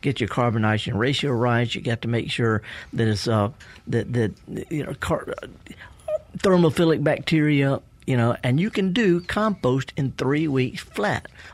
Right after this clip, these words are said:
but it's gonna work your tail off. If you're making compost, we can do that.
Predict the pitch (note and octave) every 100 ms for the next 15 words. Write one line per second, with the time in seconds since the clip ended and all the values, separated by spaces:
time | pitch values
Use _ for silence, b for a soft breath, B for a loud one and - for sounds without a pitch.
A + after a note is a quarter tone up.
0 | B F#3 - A3 G3 A2 A#2+ A#2+ - E3+
1 | F#3+ G#2 G#2+ - D#3 D3 C#3 C#3+ D#3 B2+
2 | G#2+ G3 B3+ A#2 G2 G#2 - - B B
3 | B - D3 - G#2 B2+ F3+ F#2+ F2 -